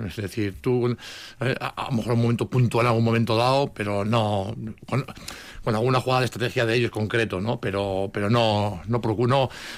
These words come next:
no hablaba en, en, en, de modo particular, no, no, no. Y luego en el, en el campo siempre, bueno, un re-, lo que hacíamos, eh, lo que hacía siempre era un poco recordatorio, ¿no? De lo que habíamos. Luego ya ponía la estrategia colocada en, en la pared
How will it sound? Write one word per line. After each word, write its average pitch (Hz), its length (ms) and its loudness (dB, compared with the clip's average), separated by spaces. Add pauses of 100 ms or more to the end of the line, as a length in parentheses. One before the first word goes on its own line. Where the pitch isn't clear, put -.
no 147 120 2
hablaba 131 420 4
en, 113 240 0
en, 110 380 0
en, 107 380 -2
de 101 100 0
modo 113 220 2
particular, 98 500 -2
no, 104 160 -6
no, 95 100 -8
no. 92 120 -6
Y 113 80 2
luego 127 180 4
en 135 60 4
el, 135 400 2
en 135 60 2
el 131 60 2
campo 135 380 0 (280)
siempre, 123 420 2
bueno, 113 260 0
un 123 140 0
re-, 110 120 -6 (540)
lo 131 100 -6
que 113 100 -4
hacíamos, 123 280 0
eh, 123 220 -2
lo 117 120 -2
que 113 60 -2
hacía 113 160 0
siempre 123 220 2
era 123 80 4
un 127 80 4
poco 120 180 0
recordatorio, 101 760 0
¿no? 110 120 0
De 95 80 0
lo 90 100 -4
que 87 120 -4
habíamos. 95 680 -2 (500)
Luego 107 160 2
ya 104 100 2
ponía 107 220 2
la 110 80 2
estrategia 107 540 -2
colocada 104 500 0
en, 98 300 -2 (180)
en 113 120 0
la 104 100 0
pared 143 340 2